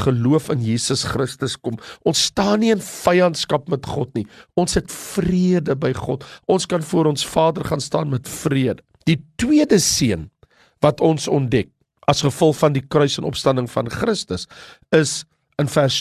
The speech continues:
twee, ons het toegang tot God. Hoor wat sê die teks, "Deur wie ons ook deur die geloof die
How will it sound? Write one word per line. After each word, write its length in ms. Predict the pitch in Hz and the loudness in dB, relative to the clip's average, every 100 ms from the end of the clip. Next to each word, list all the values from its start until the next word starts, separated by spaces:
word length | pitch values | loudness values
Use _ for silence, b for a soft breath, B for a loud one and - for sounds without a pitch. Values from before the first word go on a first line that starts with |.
| - | -4
twee, 400 | 294 330 117 120 b b b 202 | -2 0 0 -2 b b b 0
ons 240 | 208 - | 2 2
het 140 | 175 - _ _ _ - | 0 0 _ _ _ 4
toegang 560 | 302 - - 123 82 - _ _ _ _ _ | 6 6 0 -2 -6 -14 _ _ _ _ _
tot 200 | 160 - - | 0 0 -2
God. 180 | 120 92 _ _ _ _ _ _ - | -2 -4 _ _ _ _ _ _ -2
Hoor 180 | 113 139 | 0 2
wat 160 | 165 | 0
sê 140 | - 175 | 2 0
die 140 | 156 | 0
teks, 420 | - 202 - - - B B B - | 0 0 0 -10 -16 B B B -4
"Deur 300 | 120 156 120 | 4 4 4
wie 160 | 131 254 | 2 2
ons 240 | 269 214 - | 2 0 2
ook 240 | 202 - - | 2 0 -6
deur 460 | 87 117 151 226 254 | -8 0 2 2 2
die 120 | 247 | 0
geloof 580 | 131 151 120 120 131 - _ _ - | 2 0 2 0 0 -8 _ _ -12
die 640 | 101 101 - 233 269 285 | -10 -4 2 4 4 0